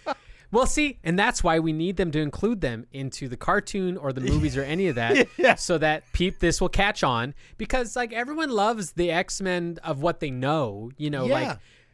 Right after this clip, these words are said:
Speaker 2: there's people who don't read the comics, but they are, they are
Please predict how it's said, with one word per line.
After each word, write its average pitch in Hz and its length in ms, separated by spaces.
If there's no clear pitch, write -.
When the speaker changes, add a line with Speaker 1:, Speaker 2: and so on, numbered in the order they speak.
Speaker 2:
there's 214 180
people 240 340
who 226 180
don't 196 240
read 185 160
the - 40
comics, 202 360
but 160 160
they 170 120
are, 156 300
they 151 140
are 147 200